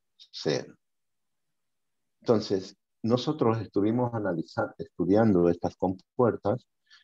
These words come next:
desde, a partir de dos regímenes, que se llaman régimen inhibit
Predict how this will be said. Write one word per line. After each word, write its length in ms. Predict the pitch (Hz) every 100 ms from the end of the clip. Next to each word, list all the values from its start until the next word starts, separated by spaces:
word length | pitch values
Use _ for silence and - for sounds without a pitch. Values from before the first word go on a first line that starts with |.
| _ _ _
desde, 500 | 98 98 104 98 -
a 80 | 101
partir 320 | 104 98 131
de 120 | 131
dos 220 | 104 104 - -
regímenes, 560 | 147 151 87 80 78 - _ _ _ _ _ _ _ _ -
que 60 |
se 160 | 98 101
llaman 460 | 101 101 101 107 95
régimen 400 | 107 107 95 90
inhibit 440 | 92 131 139 -